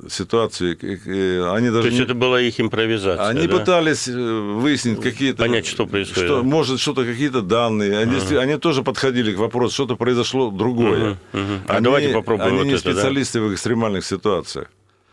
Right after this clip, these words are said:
Speaker 1: Э, раньше у нас не было спас, э, отрядов.
Speaker 2: Мгм.
Speaker 1: У нас, э, с-, из альпинистов, э, добровольные были спас-отряды, ну, только
Speaker 2: Мгм.
Speaker 1: в горах таких, э, чисто таких.
Speaker 2: Мгм.
Speaker 1: А сейчас уже есть М Ч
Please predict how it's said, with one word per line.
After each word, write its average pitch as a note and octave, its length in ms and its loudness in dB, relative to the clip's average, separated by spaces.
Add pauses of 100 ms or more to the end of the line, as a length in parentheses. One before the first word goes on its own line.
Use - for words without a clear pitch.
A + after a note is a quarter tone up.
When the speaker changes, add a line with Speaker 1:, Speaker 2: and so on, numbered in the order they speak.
(100)
Speaker 1:
Э, F#2 240 2
раньше A2+ 280 0
у A#2 80 2
нас A#2 160 0
не D3+ 160 2
было G2 300 2
спас, - 360 -4
э, E2+ 600 -6
отрядов. F#2 360 0
Speaker 2:
Мгм. E2+ 100 -8 (360)
Speaker 1:
У F#2 40 -2
нас, G2+ 260 -2
э, G2 120 0
с-, E2+ 60 -8 (200)
из F2+ 140 -2
альпинистов, G#2 500 0
э, E2 380 -2
добровольные G2+ 540 2
были E2+ 240 0
спас-отряды, A#2 640 0
ну, C#3 240 0
только D3 180 0
Speaker 2:
Мгм. G#2 120 0
Speaker 1:
в - 20 0
горах C#3+ 320 0
таких, G#2+ 480 -6
э, E2+ 200 -4
чисто F2+ 400 -4
таких. D#2+ 460 -6 (180)
Speaker 2:
Мгм. G2+ 300 0
Speaker 1:
А E2+ 100 -2
сейчас E3 200 0
уже D3+ 180 0
есть D#3+ 160 0
М C#3 140 0
Ч C3 120 -2